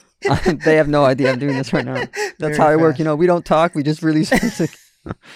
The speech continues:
Speaker 2: It's, I'm dead. Um, but anyways, uh, let's see. How do we end this? We end it with, uh, first, what is the,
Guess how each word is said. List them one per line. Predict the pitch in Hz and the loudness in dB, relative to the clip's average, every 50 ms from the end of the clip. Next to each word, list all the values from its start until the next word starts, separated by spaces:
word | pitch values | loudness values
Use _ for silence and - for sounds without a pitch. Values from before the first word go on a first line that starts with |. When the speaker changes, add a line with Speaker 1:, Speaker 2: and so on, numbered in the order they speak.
| - - _ _ - - - - - - - _ | -20 -20 _ _ -14 -14 -14 -14 -16 -20 -18 _
Speaker 2:
It's, | 151 135 - - | -18 -16 -14 -14
I'm | 139 135 131 | -12 -12 -12
dead. | 127 123 120 117 117 - | -10 -10 -10 -12 -10 -8
Um, | 151 147 147 143 135 135 135 - - _ _ - - - | -6 -6 -4 -6 -8 -10 -14 -18 -20 _ _ -20 -12 -4
but | - 175 170 | -4 -2 -2
anyways, | 175 220 233 220 208 214 214 214 - | 0 -2 -2 -2 -2 -4 -4 -8 -12
uh, | - - 170 175 175 180 180 180 180 180 180 185 185 | -8 -4 -4 -2 -2 -2 -2 -4 -4 -4 -6 -6 -8
let's | 180 175 - | -10 -12 -12
see. | - 220 185 139 123 - _ _ _ _ | -10 -8 -8 -10 -10 -12 _ _ _ _
How | _ - | _ -10
do | 156 156 | -8 -6
we | 151 | -4
end | 147 147 156 165 | -6 -6 -6 -6
this? | 175 175 - | -8 -10 -10
We | 165 147 135 | -10 -8 -8
end | 135 143 143 | -8 -8 -10
it | 143 131 | -10 -10
with, | 123 131 131 127 - - | -10 -12 -12 -12 -12 -12
uh, | 127 127 127 127 123 123 120 - _ _ _ _ _ _ _ _ _ _ | -12 -10 -10 -10 -12 -14 -16 -18 _ _ _ _ _ _ _ _ _ _
first, | - 151 147 143 - - - - _ | -6 -6 -6 -6 -8 -12 -20 -20 _
what | _ 139 139 139 | _ -12 -10 -8
is | 139 139 139 - | -8 -8 -10 -10
the, | - 143 135 131 131 123 123 | -12 -10 -10 -10 -10 -12 -14